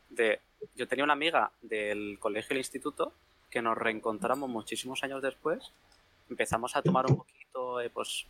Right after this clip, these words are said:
nuestras vidas y más, y me dijo, "Oye, voy a celebrar mi cumpleaños dentro de poco.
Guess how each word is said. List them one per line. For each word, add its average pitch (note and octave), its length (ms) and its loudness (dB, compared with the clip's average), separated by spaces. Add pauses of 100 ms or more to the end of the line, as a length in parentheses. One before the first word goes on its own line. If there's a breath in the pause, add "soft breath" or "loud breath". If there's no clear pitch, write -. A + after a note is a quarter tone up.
nuestras A#2 400 -8
vidas C3+ 260 -4
y C3+ 60 -6
más, C#3+ 260 -2 (120)
y B2+ 60 -8
me A#2 80 -2
dijo, A2+ 420 -6
"Oye, F3 260 2
voy A#2+ 140 2
a D#3 60 0
celebrar F3 320 0
mi F3+ 100 -6
cumpleaños D#3 680 -4
dentro C3 340 -4
de C#3+ 60 0
poco. - 460 -2